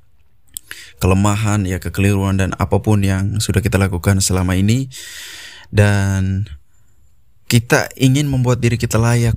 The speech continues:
untuk menyambut tubuh dan darah Kristus, Kristus yang baru lahir ke dalam diri kita, ya. Artinya, untuk menyambut seseorang yang,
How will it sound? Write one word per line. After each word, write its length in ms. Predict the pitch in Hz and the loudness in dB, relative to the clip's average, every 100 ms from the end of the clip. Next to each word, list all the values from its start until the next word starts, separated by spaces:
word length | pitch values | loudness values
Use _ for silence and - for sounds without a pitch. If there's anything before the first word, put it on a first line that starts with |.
| - | -2
untuk 240 | 104 104 | -2 0
menyambut 640 | - 98 110 113 110 - | 0 2 2 2 0 -2
tubuh 240 | - 95 101 | 0 0 2
dan 160 | 104 | 2
darah 240 | 95 95 98 | 2 0 -2
Kristus, 480 | 107 107 - 117 - | 0 0 2 0 0
Kristus 480 | - 131 - 147 | 0 0 2 0
yang 240 | 117 110 104 | 0 0 0
baru 160 | 101 | -2
lahir 320 | 98 98 98 - | 0 0 0 -2
ke 80 | |
dalam 240 | 95 92 92 | 0 0 2
diri 240 | 92 87 | 0 -2
kita, 560 | 82 82 62 - 110 - - - | -4 -2 -4 -4 -10 -16 -20 -12
ya. 320 | - 69 - - - - - - - - | -4 -4 -4 -10 -16 -20 -20 -20 -12 -2
Artinya, 560 | 95 110 107 113 110 - - - - - - | 2 2 4 2 0 -6 -18 -20 -20 -20 -6
untuk 280 | - 110 113 | 0 2 2
menyambut 560 | 113 110 110 107 110 - | 2 2 2 2 -2 -2
seseorang 1080 | - - 107 - - 117 143 147 135 131 127 - - | -2 0 0 0 2 2 2 2 2 0 -2 -6 -2
yang, 320 | 101 101 | 2 2